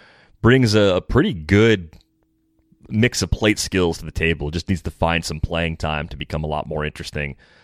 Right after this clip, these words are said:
in Los Angeles. It makes me think that all the time I spend staring at StatCast is worthwhile, like, that I'm, I'm at least coming up with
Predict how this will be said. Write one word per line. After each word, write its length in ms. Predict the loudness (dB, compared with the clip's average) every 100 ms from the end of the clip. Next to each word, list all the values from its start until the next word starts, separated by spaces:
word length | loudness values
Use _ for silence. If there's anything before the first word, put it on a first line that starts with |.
| -12
in 160 | -10 -6
Los 300 | -4 -4 -4
Angeles. 500 | -4 -4 -4 -4 -4
It 260 | -4 -4 -14 -20 -4
makes 200 | 0 2
me 80 | 2
think 260 | 2 0 0
that 140 | -6 -6 _ _ _ _ 2
all 140 | 4
the 80 | 4
time 260 | 2 2 2
I 40 |
spend 260 | 2 0 0
staring 420 | 2 4 6 4
at 60 |
StatCast 720 | -2 2 2 2 0 0 0 -2
is 180 | -4 -6 _ _ _ _
worthwhile, 640 | 2 2 4 0 0 -2 -6
like, 160 | -6 0
that 120 | 2
I'm, 360 | 4 2 -2 -6
I'm 280 | -6 -6 -10 -14 -6
at 60 |
least 260 | -2 -2 0
coming 320 | 0 2 4
up 180 | 2 2
with 140 | 0